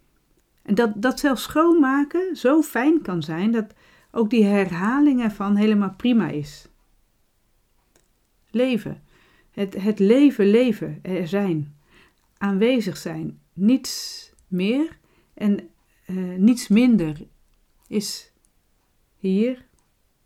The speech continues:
nu, ik.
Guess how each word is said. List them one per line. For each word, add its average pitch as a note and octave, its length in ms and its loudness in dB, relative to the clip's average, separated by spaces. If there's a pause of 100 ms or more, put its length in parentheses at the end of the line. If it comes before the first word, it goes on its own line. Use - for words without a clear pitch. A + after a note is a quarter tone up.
(300)
nu, G3+ 400 -2 (1300)
ik. G#3+ 340 -6